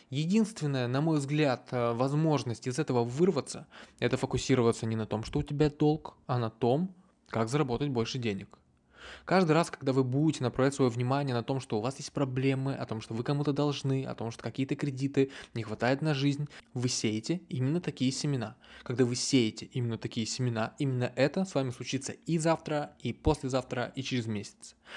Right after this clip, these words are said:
Другими словами, вы подаете именно такой сигнал во Вселенную, который именно это и даст вам. Ага, ты думаешь о том, что у тебя долг? Хорошо,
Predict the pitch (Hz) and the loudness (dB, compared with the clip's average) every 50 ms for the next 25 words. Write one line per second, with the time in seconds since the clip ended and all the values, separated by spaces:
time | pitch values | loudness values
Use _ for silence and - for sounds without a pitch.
0 | - - - - - - _ - 113 107 - 127 139 151 185 208 196 180 190 - | -14 -14 -14 -16 -18 -20 _ -14 -12 -8 -4 -2 0 2 2 4 4 4 2 2
1 | 160 151 147 131 117 110 - - _ - 123 123 - 139 131 131 131 131 147 156 | 0 2 2 0 0 -2 -6 -8 _ -4 -4 -2 0 2 2 4 4 4 2 0
2 | 151 156 - - 147 143 139 139 139 139 139 139 135 135 - _ - 143 139 143 | -2 -6 -6 -4 -4 -2 -2 -2 -2 -2 -2 -2 -4 -4 -8 _ -6 -6 -6 -6
3 | - - 151 131 117 - - 113 113 123 120 113 107 113 104 - - 117 110 104 | -4 2 2 2 2 2 -2 -4 0 0 0 0 0 -4 -6 -6 -6 -6 -4 -4
4 | 101 101 107 120 147 180 - _ _ - _ _ _ _ - 127 120 - 120 117 | -6 -6 -6 -6 -6 -8 -10 _ _ -20 _ _ _ _ -6 -6 -2 0 0 0
5 | 117 113 113 107 113 - - _ _ _ _ _ _ _ - 131 120 117 113 - | 0 0 -2 -4 -6 -12 -20 _ _ _ _ _ _ _ -4 -4 -2 -2 -4 -6
6 | - - 127 139 143 - 180 - - 143 131 - 165 190 190 196 - - 214 190 | -4 2 2 2 2 0 -4 -4 -4 -8 -4 0 2 0 0 0 -4 -10 -10 -10
7 | - - _ _ _ _ _ _ - - - - - - 147 170 180 180 147 117 | -10 -14 _ _ _ _ _ _ -20 -20 -20 -16 -4 -2 0 2 4 2 2 0
8 | 120 - _ - - 123 123 131 143 139 127 127 127 - 139 135 - 135 123 - | -2 -6 _ 0 0 2 2 2 2 2 -2 -4 -6 -6 -8 -6 -4 -6 -6 -2
9 | 123 127 123 123 156 165 190 190 - - - 120 135 147 - - - - 107 104 | -2 -2 0 2 2 2 2 2 -2 -6 -2 0 0 0 0 -4 -4 -4 -4 -2
10 | 110 143 196 | -2 -2 -2